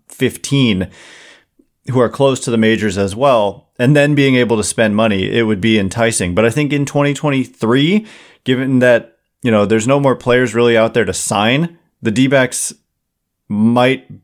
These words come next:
the Zips projections to have them at eighty-one wins and the Giants at eighty-eight. And so I might, I don't wanna lose seven wins off my projection this season, but I'm, it might be worth it to get that premium young talent that the D-backs have.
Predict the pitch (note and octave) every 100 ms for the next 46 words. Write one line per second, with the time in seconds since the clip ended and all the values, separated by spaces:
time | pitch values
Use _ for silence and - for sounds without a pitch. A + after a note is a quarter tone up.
0 | _ B2+ B2 A#2+ G#2 F3 F3+ - A#2+ A2+
1 | - A2+ - - - B2 A#2+ A#2 G#2+ -
2 | A#2+ A#2+ G#2 G2 G2 F#2+ F2+ G2+ F#2 G#2+
3 | G#2 G2 G2 F#2 F#2 A#2+ C3+ G#2+ F#2+ G#2+
4 | F#2+ - - _ G#2+ A2+ B2 A#2 - _
5 | _ - - - A2 C#3 C3 B2 G2+ E2+
6 | - - A#2 C#3 D3 C3+ - - A#2+ B2
7 | A#2 A2 A#2 A2+ G#2 G2+ G2+ G#2+ G2+ -
8 | G2 A2+ A2 G#2 F2+ F2+ B2 - C#3 D3
9 | C#3+ F3+ G3 _ - A2 A2+ A#2+ B2 B2+
10 | B2 A#2 F#2+ G#2+ A2 F#2+ - F#2+ E2 G#2+
11 | - G#2+ - - A#2 A2 G#2+ G2 F#2+ F#2
12 | A2 G#2 G2+ F2+ F2 F2+ F#2+ F#2 - B2+
13 | C3 C3+